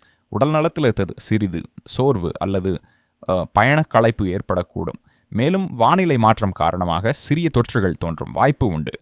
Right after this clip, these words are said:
ஆகவே உடல் எதிர்ப்பு திறனை வலுப்படுத்தும் உணவுகளையும் ஓய்வையும் முக்கியத்துவத்துடன் எடுத்துக்கொள்ளுங்கள். இன்று உங்கள் நம்பிக்கை, சமநிலை மற்றும் சுய கட்டுப்பாடு ஒன்றிணைந்தால் நாள் உங்களுக்கே சாதகமாக மாறும். அஸ்பின்றுகைந்து வியாழக்கிழமை, so இது அவை வியாழன் கிரகத்துடன்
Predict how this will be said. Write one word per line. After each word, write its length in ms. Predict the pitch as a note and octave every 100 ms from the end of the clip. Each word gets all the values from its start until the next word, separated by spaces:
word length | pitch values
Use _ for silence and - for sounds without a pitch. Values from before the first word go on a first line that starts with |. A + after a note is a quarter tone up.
| _ _ _
ஆகவே 400 | - A2 G#2+ A2+
உடல் 300 | F#2+ A#2+ E3
எதிர்ப்பு 400 | A#2+ A2 - F#2+
திறனை 340 | - D#2+ C#2 - -
வலுப்படுத்தும் 580 | G#2+ D3+ D3 G#2+ F#2 F#2
உணவுகளையும் 680 | F#2 B2 B2+ F2+ D2 D#2 F2 -
ஓய்வையும் 540 | F2+ A#2 B2+ F2 A1+ G1+
முக்கியத்துவத்துடன் 800 | G#2+ G#2+ D#3 D3 F#2 - E2+ F#2+
எடுத்துக்கொள்ளுங்கள். 760 | - B2+ C3 G#2 C2 G#1 - - - _ _ _
இன்று 240 | G#2 G#2+ -
உங்கள் 300 | E2 F#2+ E2+
நம்பிக்கை, 560 | D2+ G2 B2 - D3 D3+
சமநிலை 640 | - D#2+ F2 E2 E2+ A#2+
மற்றும் 340 | C#2 F#2+ F#2+ F2
சுய 260 | - D#3+
கட்டுப்பாடு 680 | D3+ G2 G#2 - F#2+ F2+ E2
ஒன்றிணைந்தால் 580 | D2+ D2+ C#2 B1+ D#2 C3 - _ -
நாள் 340 | F2+ F#2 C#3+
உங்களுக்கே 520 | D3+ A#2 G2 F2+ E2 F#2+
சாதகமாக 720 | - G#2+ B2+ G2+ D#2+ F2 G#2+
மாறும். 340 | G#2+ A2+ - - _ _ _
அஸ்பின்றுகைந்து 800 | - - C#3+ D#3 C3+ A2 A2 B2+
வியாழக்கிழமை, 840 | F2+ G2 D3 E3 - F2+ D2+ A#1 -
so 160 | - F2+
இது 160 | F2+
அவை 200 | F2 A#2+
வியாழன் 440 | F2 E2+ G2+ C3+ A#2+
கிரகத்துடன் 540 | F#2+ F#2+ - F2+